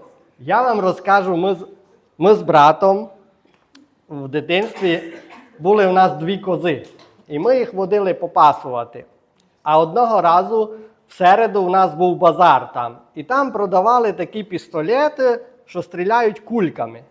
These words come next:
Ми: «Мамо, купи нам, мамо, ми так хочемо». «Ні, не можна вам, віруючим, не треба пістолет», каже. Ще й з кульками, ще й з прицілом там був. Такий, не купила нам. Ми таємно від мами назбирали грошей,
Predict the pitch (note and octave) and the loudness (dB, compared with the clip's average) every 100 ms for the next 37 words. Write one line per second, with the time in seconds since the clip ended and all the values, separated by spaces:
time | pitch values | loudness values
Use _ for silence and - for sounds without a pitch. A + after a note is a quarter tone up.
0 | _ _ _ D3+ G3 F#3+ B3+ C4 B3 A#3 | _ _ _ -8 -6 -2 0 0 0 -2
1 | - A3+ A#3+ B3 A#3+ A#3 A3+ A3+ A#3 A3+ | -4 -10 -6 -2 0 -2 -4 -4 -6 -6
2 | A3 A3 - _ A3 A3 A3+ - - A#3 | -6 -8 -12 _ -8 -4 -6 -6 -2 0
3 | A3+ G#3+ G#3 - _ _ _ _ _ _ | 0 -6 -8 -14 _ _ _ _ _ _
4 | D3 G3+ A3+ G3+ F3+ G#3+ A#3 G3+ F#3+ G#3 | -2 2 4 2 2 2 2 2 2 2
5 | G#3 F#3 - - _ D#3+ F#3+ A#3+ A3 F3 | 0 -4 -12 -20 _ -10 -4 -2 -2 -4
6 | F#3+ F3 F3+ G3 A3+ D#3+ C#3 C#3 - C3+ | -6 -4 -4 0 0 2 -2 -6 -12 -12
7 | B2 A#2+ - - A2 A#2 - C#3+ - - | -10 -10 -12 -14 -14 -14 -14 -14 -14 -10
8 | B3+ B3 A3 F3+ E3+ - F3 - D#3 D3+ | -8 -4 -2 -2 -2 -4 -4 -6 -14 -14
9 | - C4 C4 A#3 A3 A3+ A3 G3+ A3+ G#3+ | -6 -2 2 2 2 -4 -4 -6 -8 -10
10 | F#3+ _ _ _ _ E3+ E3 F#3 F3+ E3+ | -12 _ _ _ _ -10 -8 -6 -6 -8
11 | - _ _ _ _ _ D#3 G3 G3+ G3+ | -20 _ _ _ _ _ -2 0 0 -4
12 | G3+ D#3+ B2+ A#2+ A#2 _ B2 A#3 C#4+ - | 0 0 -2 -8 -16 _ -2 0 0 -4
13 | - F3 F3+ G#3 B3+ A#3+ G3 E3 D#3 D3 | 0 2 6 6 6 4 2 2 0 0
14 | C#3+ D3 D#3+ E3+ E3+ D3+ F3 F3+ A#3+ A#3+ | 2 2 0 0 0 2 2 4 4 2
15 | E3 C#3+ C#3 C3 C3+ E3 F3+ | 0 -2 0 0 -4 -10 -14